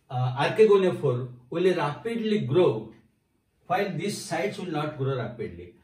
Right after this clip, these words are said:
As a result, what will happen? It will be like this. Like this.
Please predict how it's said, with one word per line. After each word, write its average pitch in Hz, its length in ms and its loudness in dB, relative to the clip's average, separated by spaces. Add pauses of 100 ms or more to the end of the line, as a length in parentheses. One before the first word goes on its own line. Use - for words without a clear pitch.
(100)
As 135 200 -4
a 170 100 -2
result, 196 560 -2
what 185 160 -8
will 185 100 -10
happen? 226 520 -8 (1160)
It 139 160 -6
will 143 140 -2
be 131 120 -2
like 104 260 -4
this. - 460 -18 (4000)
Like 127 180 0
this. 127 300 0